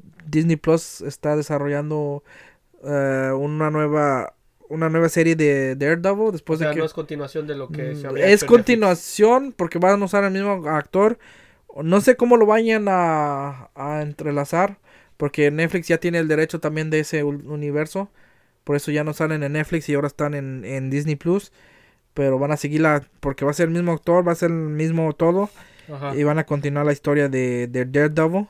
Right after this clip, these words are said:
Speaker 1: Y pues a ver qué onda, a ver cómo lo resuelven, a ver qué... No te puedo decir cómo lo resuelven porque siquiera he visto la serie de Daredevil, pero se me hace interesante que van a seguir esa serie con el mismo actor.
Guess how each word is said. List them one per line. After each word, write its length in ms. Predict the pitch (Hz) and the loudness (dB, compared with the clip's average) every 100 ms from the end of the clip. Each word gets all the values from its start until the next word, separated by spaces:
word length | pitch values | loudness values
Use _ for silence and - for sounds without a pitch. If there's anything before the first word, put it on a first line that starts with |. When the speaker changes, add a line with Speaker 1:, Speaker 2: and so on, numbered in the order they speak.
| _ _ _ _ _ - | _ _ _ _ _ -12
Speaker 1:
Y 160 | 131 127 | -8 -8
pues 640 | _ 131 123 127 - - | _ -2 -2 -2 -8 -8
a 80 | 123 | -4
ver 160 | 131 | -4
qué 260 | 127 139 131 | -2 -2 0
onda, 240 | 135 151 | -2 -2
a 60 | 160 | -2
ver 160 | 147 143 | -4 -4
cómo 260 | 147 139 | -6 -4
lo 340 | 135 131 131 127 | -2 -2 -4 -6
resuelven, 540 | 135 - 147 156 156 | -8 -2 -2 0 -2
a 80 | 139 | -4
ver 140 | 135 | -4
qué... 340 | - 139 131 131 - - - - | -4 -4 -4 -6 -14 -20 -12 -4
No 80 | 185 | 0
te 60 | |
puedo 160 | 226 247 | 6 6
decir 120 | 269 | 6
cómo 160 | 240 262 | 2 2
lo 60 | |
resuelven 340 | 220 185 240 226 | 2 0 -2 -2
porque 220 | 196 175 | -8 -8
siquiera 280 | 170 208 208 | 0 2 4
he 20 | |
visto 240 | 208 202 | 2 0
la 80 | 185 | 0
serie 260 | 165 190 185 | 0 0 0
de 140 | 165 | 0
Daredevil, 420 | 170 185 208 208 214 - - - | 0 0 0 -2 -6 -14 -20 -6
pero 120 | 143 | -6
se 100 | 147 | -4
me 80 | 151 | -6
hace 100 | 165 | -4
interesante 480 | 156 147 160 156 | -4 -4 -6 -8
que 120 | 160 143 | -6 -6
van 120 | 143 | -6
a 40 | |
seguir 240 | 143 147 151 | -6 -6 -6
esa 160 | 151 | -6
serie 200 | 147 151 | -6 -6
con 160 | 151 143 | -6 -8
el 120 | 135 | -8
mismo 220 | 143 147 | -8 -8
actor. 340 | 139 - 147 | -8 -6 -6